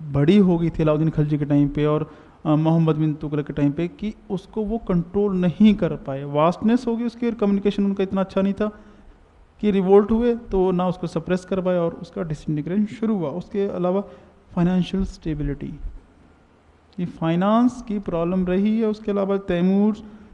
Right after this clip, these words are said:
का जो अटैक है उस वजह से भी दिक्कत आई है।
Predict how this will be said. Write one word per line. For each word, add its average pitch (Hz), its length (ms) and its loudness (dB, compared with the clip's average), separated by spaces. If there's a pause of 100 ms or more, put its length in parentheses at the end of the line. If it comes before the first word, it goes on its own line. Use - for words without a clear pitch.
(300)
का 196 180 4
जो 196 160 2
अटैक 175 380 2
है 175 180 0
उस 185 360 -10
वजह 156 280 0
से 151 200 -8
भी 156 240 -2 (280)
दिक्कत 143 380 -4 (320)
आई 131 180 -2
है। 123 240 -12